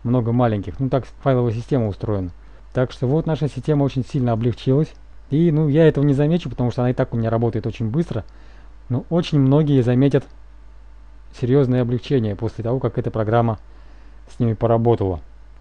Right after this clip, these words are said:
Бывает, что гигабайты и гигабайты, и здесь десятки тысяч файлов, сотни тысяч файлов бывает удаляются. Так что вот этот вот этап очень важен.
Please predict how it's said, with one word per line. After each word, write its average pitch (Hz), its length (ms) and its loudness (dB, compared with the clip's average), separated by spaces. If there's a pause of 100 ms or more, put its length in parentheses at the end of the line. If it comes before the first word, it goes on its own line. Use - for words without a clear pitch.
(160)
Бывает, 131 340 2
что - 160 -4
гигабайты 131 560 2
и 127 40 0
гигабайты, 131 560 2
и 101 40 0
здесь 147 300 0
десятки 131 520 0
тысяч 123 300 0
файлов, 117 320 -2
сотни 147 300 0
тысяч 101 240 -4
файлов 113 360 0
бывает 101 260 -2
удаляются. 107 580 -2 (400)
Так 127 200 2
что 127 300 2
вот 117 160 -2
этот 127 220 -2
вот 123 180 -2 (500)
этап 139 320 0
очень 135 260 0
важен. 104 360 0